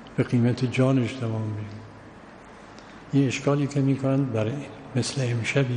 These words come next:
یا مثل شب نوزدهم که امیرالمومنین سلام الله علیه می‌دانست که بناس ضربت بخوره و به شهادت برسه یا نه. خب، اینا چیزایی که نقل می‌کنن، مرغابی‌ها و نمی‌دونم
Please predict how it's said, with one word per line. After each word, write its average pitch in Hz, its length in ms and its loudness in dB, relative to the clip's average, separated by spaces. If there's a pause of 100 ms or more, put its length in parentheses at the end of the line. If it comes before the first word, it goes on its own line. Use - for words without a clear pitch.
یا 113 100 -4 (120)
مثل 107 240 -6 (760)
شب 113 260 -2
نوزدهم 113 760 2
که 139 200 2 (840)
امیرالمومنین 113 760 2
سلام 110 400 -2
الله 107 160 -2
علیه 117 220 0
می‌دانست 143 640 4
که 147 80 2
بناس 139 320 4 (1080)
ضربت 120 520 2
بخوره 123 340 -2
و 117 160 -2
به 110 60 -6
شهادت 117 500 0
برسه 113 460 -4
یا 120 140 2
نه. 113 260 0 (1900)
خب، 170 180 -2
اینا 160 440 2
چیزایی 143 300 0
که 139 140 -2
نقل 135 280 2
می‌کنن، 127 380 0
مرغابی‌ها 117 840 0
و 131 160 0
نمی‌دونم 110 480 -4